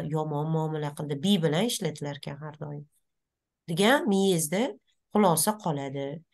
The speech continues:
Aytganman, lekin qilmaysizlar. Anu, offlayndagilarni ham anu unda yilni boshida aytuvdimki, anu kuni esimga tushib qolib, so'rasam, ha, boshladik, keyin davomiga yozmadik. Akani eshitdi, keyin yana bo'lsa, siqilib, "Ustoz, qachon sizdagi o'qiydigan bo'lamiz?" A,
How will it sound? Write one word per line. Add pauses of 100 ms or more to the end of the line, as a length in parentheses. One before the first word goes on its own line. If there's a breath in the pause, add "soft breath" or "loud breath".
Aytganman,
lekin
qilmaysizlar. (540 loud breath)
Anu, (160)
offlayndagilarni
ham
anu
unda
yilni
boshida
aytuvdimki,
anu
kuni
esimga
tushib
qolib, (240 loud breath)
so'rasam,
ha,
boshladik,
keyin
davomiga
yozmadik.
Akani
eshitdi,
keyin
yana
bo'lsa, (440 loud breath)
siqilib,
"Ustoz,
qachon (460 loud breath)
sizdagi
o'qiydigan
bo'lamiz?"
A,